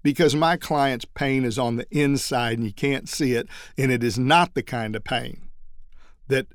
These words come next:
stops her from doing activities. It's the kind of pain that interferes with the experience of those activities, because it's always there like a pilot light.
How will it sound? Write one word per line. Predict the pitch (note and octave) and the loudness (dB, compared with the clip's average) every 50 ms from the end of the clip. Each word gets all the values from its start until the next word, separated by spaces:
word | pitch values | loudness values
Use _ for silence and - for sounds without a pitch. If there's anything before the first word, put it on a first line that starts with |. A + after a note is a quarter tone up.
| - - | -20 -18
stops | _ - - - - - - D#3+ E3+ F3 - - - - | _ -10 -8 -8 -4 0 2 4 4 4 2 0 -6 -6
her | - C3+ C#3 C3 C3 C3+ | -2 2 4 4 4 4
from | C3+ - D3 C3 B2 | 2 0 -4 -4 0
doing | A#2 D3 D3 C#3+ C#3 B2+ B2 | 2 4 4 4 4 4 2
activities. | B2+ A#2+ B2 - - - D#3+ C#3+ B2 A2+ G#2+ G#2+ A2 - - - - - - - | 0 0 -2 -6 -2 0 0 0 0 -2 -6 -10 -12 -14 -16 -18 -20 -20 -14 -2
It's | - C#3 C3+ - - | 0 0 0 2 0
the | C#3 B2+ A#2 | -2 -4 -4
kind | - - E3 E3 F3 F3+ D#3+ | -2 0 2 2 4 4 4
of | B2+ - | 2 2
pain | - D3+ C#3 C#3 C#3 C3 | 0 0 2 2 2 2
that | B2 A#2+ - | 0 0 2
interferes | - E3+ E3 D#3+ C3+ - D3 D3 C#3+ C#3 B2 - | 2 4 4 4 2 2 2 4 4 4 2 0
with | - B2 | -2 -4
the | A#2+ | -4
experience | A2+ - - - - - - - - G#3+ G#3+ G3+ F#3 D3+ C3 A#2 A2+ G#2+ - - - - - - | -4 -4 -6 -10 -10 -10 -14 -2 4 6 8 8 8 8 6 2 0 -4 -6 -10 -12 -20 -14 -2
of | - C3 B2 A#2+ | -2 -2 2 4
those | C3+ C3 B2 B2 A#2+ A2+ - - - - - - _ - | 4 6 6 6 4 2 0 -6 -14 -20 -20 -20 _ 0
activities, | B2 C3+ B2+ C3+ - - - D#3 B2+ B2 A#2 A#2 A2+ A2+ - - - - - - | 0 0 0 0 -4 0 0 2 2 2 0 0 -2 -4 -8 -12 -18 -20 -10 -2
because | - C#3+ A#2+ - C#3+ B2 B2 | -2 0 4 4 4 4 4
it's | C3+ A2+ - | 2 0 2
always | D3 D3 D3+ E3 E3 E3 D3+ B2 | 4 6 6 8 8 6 6 4
there | C3+ B2+ A#2+ A#2 A#2 A2+ A2+ - - - - _ - - | 4 4 4 4 2 0 -4 -6 -12 -20 -20 _ -14 -6
like | - B2 B2 A#2+ G#2+ | 0 2 2 2 2
a | B2 A#2 | 0 -2
pilot | G2 - C3+ B2+ B2 A2+ A2 G#2 - | 0 2 2 4 4 2 0 -4 -4
light. | A#2+ A#2+ A#2 A2+ G#2+ - | -4 -4 -4 -6 -6 -12